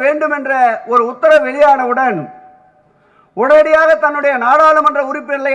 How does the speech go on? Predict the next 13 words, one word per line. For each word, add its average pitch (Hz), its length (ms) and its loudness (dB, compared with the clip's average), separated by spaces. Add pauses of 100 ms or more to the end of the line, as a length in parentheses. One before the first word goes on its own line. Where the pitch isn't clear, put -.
அனுப்பி 277 360 -12 (1080)
தென்னக 311 300 -2 (100)
ரயில்வேயின் 294 560 0
முன்பு 285 220 -4 (160)
மிகப்பெரிய 302 440 0 (120)
ஆர்ப்பாட்டத்தை 302 580 0
நடத்தி 277 380 -8 (1000)
ரயில்வே 311 460 0
மேலாளரை 311 400 2 (100)
சந்தித்து 302 380 -2 (100)
தன்னுடைய 277 300 -2 (100)
கடிதத்தை 302 460 -2
கொடுத்து 277 420 -4